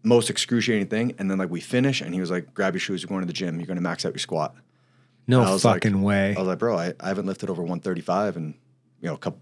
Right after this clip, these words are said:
Speaker 1: like, a month." And he was like, "Who gives a fuck?" He's like, "If you hurt it again, I'm here. I'll fix it again." He's like, "You're fixed." I was like, "Okay." And went to the gym, maxed out my back squat. I was like, "Okay, we're good."
Speaker 2: So what,
Speaker 1: Uh,
Speaker 2: what was going on? I
Speaker 1: it was
Speaker 2: mean,
Speaker 1: just, it was my,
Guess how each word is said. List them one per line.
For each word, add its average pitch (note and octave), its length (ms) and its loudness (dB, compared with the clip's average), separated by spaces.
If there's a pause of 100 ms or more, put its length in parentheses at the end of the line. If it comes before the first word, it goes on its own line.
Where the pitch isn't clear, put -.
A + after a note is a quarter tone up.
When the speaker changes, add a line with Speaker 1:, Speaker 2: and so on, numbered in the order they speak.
Speaker 1:
like, - 160 -8
a - 40 -12
month." B2+ 320 -2 (640)
And F#2+ 120 -2
he F#2+ 80 0
was F2 140 -2
like, F2 180 -2 (1040)
"Who G2+ 80 -8
gives C#3 160 0
a - 60 -6
fuck?" D#2+ 260 -4 (160)
He's F2+ 140 -4
like, F2 100 -2
"If - 80 -8
you F2 80 -4
hurt G#2+ 220 2
it G2 80 -2
again, G#2+ 260 0
I'm F#2+ 120 0
here. A2 140 0
I'll - 80 -4
fix - 280 -6
it E2 80 -8
again." E2 240 -8 (200)
He's F#2+ 140 -2
like, F#2 100 0
"You're B2+ 120 2
fixed." - 420 -2 (560)
I F2+ 60 -12
was E2 100 -8
like, F2 120 -10 (420)
"Okay." D#3 260 -2 (640)
And G2+ 100 -2
went G#2 140 0
to G2 60 -2
the G2 60 0
gym, B2+ 340 2
maxed G2 260 -2
out G#2+ 100 -2
my A2 60 -2
back A2+ 220 0
squat. C3 140 -4
I - 40 -4
was F#2+ 80 -6
like, F#2+ 100 -10 (500)
"Okay, C#3+ 320 -2
we're G2+ 80 -4
good." C#3 260 2 (500)
Speaker 2:
So - 140 8
what, G3 240 6
Speaker 1:
Uh, G#3 120 0
Speaker 2:
what G3+ 140 4
was A3 160 6
going G3 220 8
on? F#3 360 8
I - 20 -16
Speaker 1:
it D3 180 4
was - 20 10
Speaker 2:
mean, D3+ 120 10
Speaker 1:
just, C3 240 6
it A#2+ 60 4
was A2+ 120 2
my, F#2+ 400 2